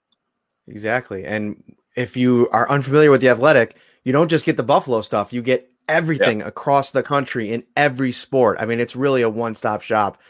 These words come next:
Speaker 1: And, uh, I, I don't know what I would do with my, my subscription.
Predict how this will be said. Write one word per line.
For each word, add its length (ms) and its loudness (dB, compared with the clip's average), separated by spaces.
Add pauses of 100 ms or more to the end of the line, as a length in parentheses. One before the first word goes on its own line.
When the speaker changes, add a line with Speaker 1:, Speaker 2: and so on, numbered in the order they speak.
(300)
Speaker 1:
And, 260 0
uh, 300 2
I, 200 2
I 80 0
don't 120 2
know 80 2
what 100 2
I 60 4
would 80 0
do 100 -4
with 100 -4
my, 180 -6
my 200 -4
subscription. 640 -6